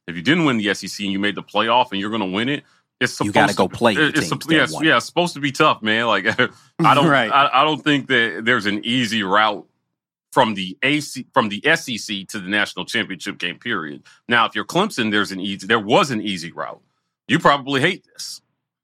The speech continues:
Speaker 1: right?
Speaker 2: Yeah, because
Speaker 3: Right.
Speaker 2: now it's
Speaker 3: Right.
Speaker 2: not just win a couple of games. You gotta win, like, four or
Speaker 1: Four or
Speaker 2: five
Speaker 1: five
Speaker 2: games
Speaker 1: games,
Speaker 2: against
Speaker 1: right,
Speaker 2: really
Speaker 1: yeah.
Speaker 2: quality teams.
Speaker 1: Yeah, there are more chances for you to trip up when you,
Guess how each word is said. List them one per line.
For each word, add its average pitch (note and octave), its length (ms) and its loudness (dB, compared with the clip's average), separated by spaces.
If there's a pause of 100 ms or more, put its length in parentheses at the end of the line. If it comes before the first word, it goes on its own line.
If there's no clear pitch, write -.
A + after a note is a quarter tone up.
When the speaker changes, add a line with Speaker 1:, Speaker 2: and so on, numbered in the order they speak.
(320)
Speaker 1:
right? A2 320 4 (100)
Speaker 2:
Yeah, D#3+ 160 4
because A#2 240 4
Speaker 3:
Right. A2+ 60 -2
Speaker 2:
now D#3 280 6
it's A2+ 160 -4
Speaker 3:
Right. A#2+ 240 4
Speaker 2:
not G2 80 -6
just A2+ 400 -2
win A2+ 480 2
a G#2+ 80 2
couple - 340 0
of G2 80 0
games. G2+ 500 -2
You A2 140 2
gotta B2 220 4
win, G2+ 160 -2
like, F#2+ 160 0
four A2+ 280 2
or F#2 40 -2
Speaker 1:
Four F3+ 140 2
or A#2+ 40 6
Speaker 2:
five D#3 100 6
Speaker 1:
five D#3+ 200 8
Speaker 2:
games G2 120 2
Speaker 1:
games, A#2+ 200 2
Speaker 2:
against A2 220 2
Speaker 1:
right, G#2+ 60 0
Speaker 2:
really G#2 180 2
Speaker 1:
yeah. G2+ 100 0
Speaker 2:
quality F2 340 2
teams. E2+ 420 -8
Speaker 1:
Yeah, B2 140 2
there A#2+ 100 2
are A#2 60 4
more C#3+ 220 4
chances C3+ 360 0
for B2 120 -8
you B2+ 120 -2
to G2+ 80 -8
trip A2+ 280 0
up G2+ 180 2
when G2 160 0
you, A#2 160 -4